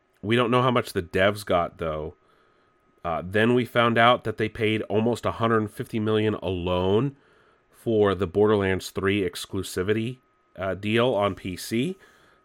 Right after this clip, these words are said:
Uh, it was a timed window exclusive for six months.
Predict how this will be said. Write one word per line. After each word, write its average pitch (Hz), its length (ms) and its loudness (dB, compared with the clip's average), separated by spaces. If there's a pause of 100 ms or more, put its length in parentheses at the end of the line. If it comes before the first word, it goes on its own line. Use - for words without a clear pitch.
Uh, 82 260 -2
it 90 80 -2
was 87 140 -4
a 87 60 -4
timed 107 520 -2
window 107 440 0
exclusive - 680 -6
for 98 120 -8
six - 280 -8
months. 101 460 -4